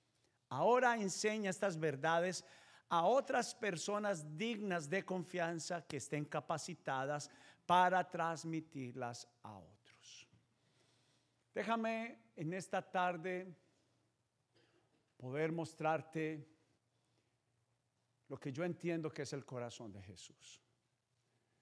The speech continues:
He estado tratando, se lo, se lo digo en verdad, he estado tratando de entender cuando Jesús se dirigía a cada persona,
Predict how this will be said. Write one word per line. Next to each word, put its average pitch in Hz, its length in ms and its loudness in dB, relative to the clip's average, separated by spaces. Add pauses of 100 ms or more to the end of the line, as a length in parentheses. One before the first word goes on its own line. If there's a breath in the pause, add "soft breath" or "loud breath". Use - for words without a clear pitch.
(520)
He - 40 -20
estado 202 280 0
tratando, 160 680 0
se 147 160 -6
lo, 143 260 -6
se - 160 -6
lo 147 140 -2
digo 160 220 -4
en 160 100 -2
verdad, 127 320 -4
he 123 40 -4
estado 160 340 -4
tratando 151 720 -6
de 147 100 -6
entender 113 720 -10 (3000)
cuando 139 240 -6
Jesús 135 300 -6
se 170 120 -4
dirigía 143 440 -4
a 139 60 -8
cada 139 300 -8
persona, 143 580 -14